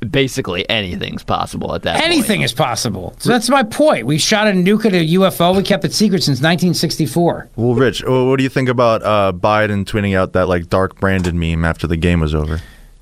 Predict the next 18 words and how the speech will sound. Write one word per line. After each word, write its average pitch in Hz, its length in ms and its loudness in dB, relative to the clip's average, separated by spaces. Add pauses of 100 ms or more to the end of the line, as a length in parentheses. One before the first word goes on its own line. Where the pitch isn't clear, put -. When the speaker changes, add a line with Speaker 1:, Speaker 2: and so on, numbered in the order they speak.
(100)
Speaker 2:
So - 260 0
stupid, 120 460 -4
right? 147 260 -4
And 208 120 -2
what 311 120 -2
about 320 300 -6
Biden 240 380 0
being 214 180 2
on 180 140 2
TikTok 214 420 0
when 165 140 2
we're 165 60 2
not 175 140 0
supposed - 180 -2
to 165 60 0
be 160 120 2
on 143 80 0
TikTok? - 560 -4